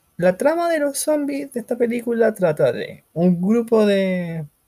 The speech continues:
mercenarios, por así decirlo, tiene que entrar a un hotel en Las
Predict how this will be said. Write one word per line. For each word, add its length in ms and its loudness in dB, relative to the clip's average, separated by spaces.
mercenarios, 560 -4
por 120 -8
así 140 -12
decirlo, 340 -14
tiene 300 0
que 80 0
entrar 600 0
a 120 -2
un 140 0
hotel 520 -2
en 140 -10
Las 160 -10